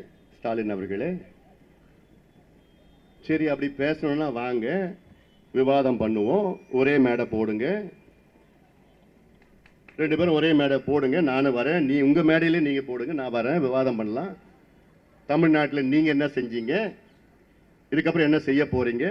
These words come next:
நான் தயாரா இருக்கிறேன். நான் உங்களை நாலு வருஷமா கூப்பிட்டுட்டு இருக்கேன். அவருக்கு தமிழ்ல பிடிக்காத வார்த்தை விவாதம்னு நினைக்கிறேன். நான் இது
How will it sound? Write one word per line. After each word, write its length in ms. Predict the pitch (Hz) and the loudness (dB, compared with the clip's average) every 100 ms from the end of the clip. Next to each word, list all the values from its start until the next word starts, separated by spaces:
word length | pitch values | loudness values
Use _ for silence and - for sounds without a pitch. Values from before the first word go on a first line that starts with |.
| - - _ _ _ _ _ _ _ _ _ _ - | -6 -14 _ _ _ _ _ _ _ _ _ _ -2
நான் 220 | 147 165 | 4 4
தயாரா 280 | 151 143 143 131 | 4 2 2 0
இருக்கிறேன். 320 | 123 180 139 | -2 -4 -2
நான் 160 | 127 147 | -2 -2
உங்களை 180 | 135 117 | 0 0
நாலு 160 | 113 143 | 0 0
வருஷமா 220 | 135 180 214 | 0 -2 -2
கூப்பிட்டுட்டு 320 | 135 117 90 | -4 -4 -8
இருக்கேன். 260 | - 165 - _ _ _ - _ - - - - - - - - - _ _ _ _ _ _ _ _ _ _ _ _ _ _ _ _ _ _ _ _ _ _ 180 | -12 -14 -16 _ _ _ -20 _ -20 -20 -20 -20 -20 -20 -20 -20 -20 _ _ _ _ _ _ _ _ _ _ _ _ _ _ _ _ _ _ _ _ _ _ 0
அவருக்கு 280 | 190 185 180 170 | 2 4 0 0
தமிழ்ல 320 | 160 202 202 180 | 2 2 2 2
பிடிக்காத 380 | 160 170 185 196 185 | 2 2 2 2 4
வார்த்தை 240 | 175 180 165 | 2 2 0
விவாதம்னு 400 | 156 160 151 139 | 2 2 0 0
நினைக்கிறேன். 360 | 117 95 90 - _ _ _ - - _ _ _ _ _ _ _ _ _ _ _ _ _ _ _ _ _ _ _ _ _ _ _ _ _ _ _ _ _ _ _ _ _ _ _ _ _ _ _ _ _ _ 180 | -2 -10 -18 -20 _ _ _ -20 -20 _ _ _ _ _ _ _ _ _ _ _ _ _ _ _ _ _ _ _ _ _ _ _ _ _ _ _ _ _ _ _ _ _ _ _ _ _ _ _ _ _ _ -2
நான் 180 | 220 | 0
இது 80 | 220 | 2